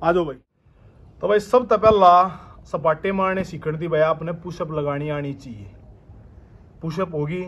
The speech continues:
पुशअप के बाद आपने डंड सीखनी पड़ेगी। पुशअप ये होगी, ठीक है, पूरी पुशअप आनी चाहिए आपने। जब आपकी पुशअप परफेक्ट होगी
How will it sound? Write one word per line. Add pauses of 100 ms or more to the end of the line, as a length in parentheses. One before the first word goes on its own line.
(260)
पुशअप
के
बाद
आपने
डंड
सीखनी
पड़ेगी। (1700)
पुशअप
ये
होगी, (1600)
ठीक
है,
पूरी
पुशअप
आनी
चाहिए
आपने। (280)
जब
आपकी
पुशअप
परफेक्ट
होगी